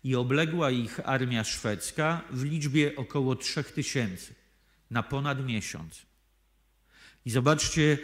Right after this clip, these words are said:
ta nawała niezatrzymana zatrzymała się w tym miejscu, szczególnie ukochanym przez Maryję. Trudno mówić, że wtedy w duchowej stolicy Polski, bo Jasna Góra dopiero stawała się duchową stolicą Polski.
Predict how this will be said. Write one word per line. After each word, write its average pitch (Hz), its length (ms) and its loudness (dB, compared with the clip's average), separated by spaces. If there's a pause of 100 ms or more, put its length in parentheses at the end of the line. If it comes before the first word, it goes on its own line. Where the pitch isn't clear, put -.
(360)
ta 143 400 4
nawała 139 580 4
niezatrzymana 127 1200 0 (100)
zatrzymała 143 800 0
się - 220 0
w - 140 -8
tym 165 300 0
miejscu, 135 680 0 (320)
szczególnie 156 600 2
ukochanym 139 680 0
przez 120 280 -4
Maryję. 127 540 2 (560)
Trudno 170 360 2
mówić, 143 320 2
że 123 140 0
wtedy 147 400 2
w 110 100 -2
duchowej 123 500 2
stolicy 131 540 -2
Polski, 127 680 -2 (340)
bo 127 160 2
Jasna 143 420 2
Góra 135 300 2
dopiero 127 540 2 (100)
stawała 113 840 0
się 92 280 -6
duchową 107 560 -2
stolicą 117 600 -4
Polski. - 520 -10